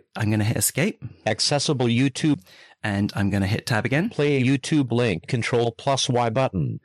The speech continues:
Speaker 1: And this play a YouTube link will literally just bring up a box where you can put the U R L in that you've just got from YouTube. But let's not go to YouTube. Let's,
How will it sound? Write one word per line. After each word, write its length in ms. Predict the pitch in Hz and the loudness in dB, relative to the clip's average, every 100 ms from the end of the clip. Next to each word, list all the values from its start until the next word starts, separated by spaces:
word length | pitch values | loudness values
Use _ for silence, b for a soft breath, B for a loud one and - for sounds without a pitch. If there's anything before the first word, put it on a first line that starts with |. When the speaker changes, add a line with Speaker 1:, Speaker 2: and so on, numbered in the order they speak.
| B B B B | B B B B
Speaker 1:
And 180 | 117 131 | 2 2
this 140 | 151 | 0
play 400 | - 139 123 107 | -6 -2 0 0
a 80 | 101 | 0
YouTube 400 | 104 - 98 90 | 0 0 -2 0
link 460 | 101 104 - - _ | 0 0 -2 -10 _
will 80 | 104 | -2
literally 400 | 107 - - 98 | -2 -2 -2 -2
just 220 | 104 - | -2 -4
bring 180 | 98 95 | -2 0
up 180 | 95 - - | -2 -4 -8
a 60 | |
box 420 | - 104 - - | -4 -4 -4 -6
where 100 | 101 | -2
you 120 | 95 90 | -2 -2
can 180 | 92 | -4
put 240 | - 135 - | -2 -4 -2
the 80 | 104 | -2
U 180 | 104 | 0
R 140 | 98 101 | 0 0
L 140 | 98 | 0
in 260 | 101 101 104 | 0 0 -2
that 100 | - | -4
you've 220 | - 98 - | -2 -2 -2
just 240 | 95 - | -4 -4
got 200 | - - | -4 -6
from 180 | - 95 | -4 0
YouTube. 500 | 95 95 - 92 - B B B B 135 | 0 0 0 -2 -2 B B B B -2
But 340 | 180 127 - B B B | 0 0 -4 B B B
let's 300 | 180 - - | -4 -2 0
not 200 | 214 - | 0 -2
go 140 | 117 110 | -2 -2
to 160 | - | 0
YouTube. 540 | 101 101 - 95 95 - | 0 0 -2 -2 -2 -4
Let's, 480 | 117 113 - - | -4 -4 -2 -4